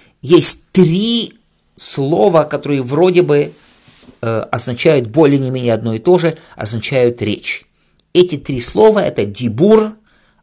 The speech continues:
амира и агада. Дибур, амира и агада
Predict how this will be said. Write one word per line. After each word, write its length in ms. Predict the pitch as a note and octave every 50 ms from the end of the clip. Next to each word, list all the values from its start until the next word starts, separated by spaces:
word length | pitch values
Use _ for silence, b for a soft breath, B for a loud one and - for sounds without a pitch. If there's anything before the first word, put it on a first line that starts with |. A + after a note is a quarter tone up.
| _ _
амира 680 | - C#3 C3 B2+ B2 A#2+ C3+ D3+ D#3+ F3 F#3 F#3+ G3+ - _ _ _ _ _ _
и 280 | D3 D#3+ E3+ - - -
агада. 640 | - A#2+ C3+ B2+ A#2+ B2+ A#2+ G2 G2+ G#2 F#2 - - - _ _ _ b b b b b b b b b b b b b b b b b b b b
Дибур, 680 | - G#2+ - C3+ B2 A2+ D3 F#3 F3+ C#3 G#2 - - _
амира 420 | A2+ A#2+ B2 C3 C3+ D3 C#3+ C3+
и 160 | - - A#2
агада 720 | G#2+ G#2+ G2 G2+ G#2+ A2 A#2 C#3+ F#3 G#3+ A3+ B3 C4 A#3+